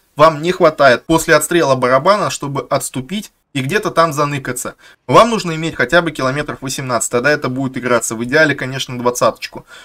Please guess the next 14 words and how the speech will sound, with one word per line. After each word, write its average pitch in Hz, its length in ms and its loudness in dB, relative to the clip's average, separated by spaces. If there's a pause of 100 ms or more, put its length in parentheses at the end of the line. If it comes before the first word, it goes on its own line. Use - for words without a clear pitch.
(140)
Но 196 260 -6 (160)
такого 175 420 2
нам 123 200 0
не 143 80 -6
дали, 220 300 2
поэтому 135 760 -2 (120)
отступать 147 520 -2
будет 143 300 -4
сложно, 180 560 -4
поэтому 131 380 -2
барабан 117 440 -2
реализовывать 120 520 -4
будет 131 260 -8
сложно. 117 460 -4